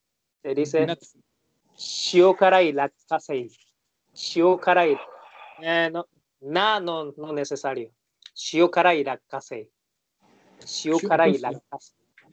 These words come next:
Speaker 2: entonces ahí, Mauricio, es shiokarai.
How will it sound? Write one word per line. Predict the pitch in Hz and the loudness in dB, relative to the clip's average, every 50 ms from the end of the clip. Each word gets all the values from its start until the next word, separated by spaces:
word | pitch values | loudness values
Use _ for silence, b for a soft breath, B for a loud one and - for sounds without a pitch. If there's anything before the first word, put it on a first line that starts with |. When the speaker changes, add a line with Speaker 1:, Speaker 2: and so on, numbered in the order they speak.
| _ _ | _ _
Speaker 2:
entonces | - 165 170 151 151 | -10 -8 -6 -2 0
ahí, | 170 180 190 | 0 2 4
Mauricio, | 190 202 196 190 196 226 226 196 233 233 247 254 240 - - _ _ _ | 4 6 6 6 6 6 4 2 2 2 2 0 -2 -8 -16 _ _ _
es | 175 165 160 | -10 -10 -8
shiokarai. | 160 - - - - - 180 196 208 214 214 214 220 208 202 208 - 185 175 170 180 185 196 220 240 254 - | -10 -12 -16 -16 -12 -6 -2 0 2 4 4 4 2 0 -2 -4 -2 -2 0 2 4 4 6 6 4 4 2